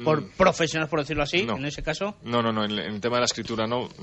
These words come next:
Speaker 2: porque lo, lo he hecho siguiendo mi propio método y no he acudido a talleres, ni, no quiere decir que no haya aprendido en el camino, pero, pero no, no,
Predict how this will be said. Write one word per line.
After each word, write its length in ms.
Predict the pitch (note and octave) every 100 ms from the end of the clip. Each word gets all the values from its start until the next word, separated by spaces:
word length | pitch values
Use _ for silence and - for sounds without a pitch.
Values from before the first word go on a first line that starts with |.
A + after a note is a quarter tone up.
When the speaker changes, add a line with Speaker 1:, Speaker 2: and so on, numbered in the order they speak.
| F#2
Speaker 2:
porque 560 | F2 E2+ F2+ E2 E2 E2
lo, 160 | E2+ F2+
lo 80 |
he 40 | F#2
hecho 340 | - G2+ F#2 -
siguiendo 460 | - F2 F2+ F2
mi 160 | E2+ E2
propio 420 | E2+ E2+ F#2+ F2+
método 420 | F2 F2+ F#2+ G#2 - - - - -
y 100 | E2
no 220 | F2 F2
he 80 | E2+
acudido 400 | E2 F2 E2+ D#2+
a 60 |
talleres, 560 | D2+ D#2 F2 F2 D#2+ -
ni, 160 | D#2 D2
no 140 | F#2
quiere 160 | A2 G2
decir 160 | G2+
que 80 | F2
no 100 | E2+
haya 160 | E2+ E2+
aprendido 420 | D#2+ D#2+ F2+ F#2
en 80 | D#2+
el 60 | D#2
camino, 320 | E2+ A#2 E2
pero, 200 | D2+ D2+ D2 - - - - -
pero 280 | - F#2 F#2
no, 420 | F#2 G2 G2+ G2
no, 440 | E2+ F#2 F#2 F#2